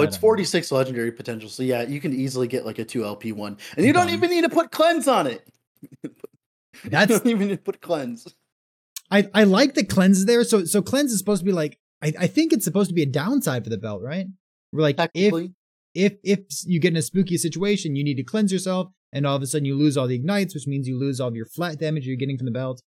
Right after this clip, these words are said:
Speaker 1: But, like, to me, I'm looking at this belt and thinking, "How can I make use of this generically for, like, any build? Just ignite myself, get some frenzy, cleanse." Because frenzy is not gonna be cleansed. Everything else is gonna be cleansed.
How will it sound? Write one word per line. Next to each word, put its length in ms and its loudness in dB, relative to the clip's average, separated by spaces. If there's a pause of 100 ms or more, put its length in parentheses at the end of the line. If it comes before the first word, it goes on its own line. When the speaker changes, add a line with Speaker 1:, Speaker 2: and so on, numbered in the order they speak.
(400)
Speaker 1:
But, 100 0
like, 240 -2
to 120 2
me, 500 2 (400)
I'm 240 2
looking 320 0
at 80 -2
this 140 -2
belt 340 -6
and 120 -4
thinking, 360 -4 (100)
"How 300 -4
can 140 -2
I 80 0
make 280 0
use 220 2
of 80 -4
this 180 -4
generically 680 -4 (320)
for, 100 -4
like, 220 -2 (200)
any 220 6
build? 240 -4 (240)
Just 220 -8
ignite 320 0
myself, 420 0 (340)
get 160 -2
some 200 2
frenzy, 640 0 (360)
cleanse." 540 -6 (280)
Because 260 0
frenzy 400 2
is 80 2
not 180 0
gonna 80 -6
be 80 -2
cleansed. 420 -6
Everything 260 -2
else 180 -2
is 60 -6
gonna 100 -6
be 80 -8
cleansed. 360 -20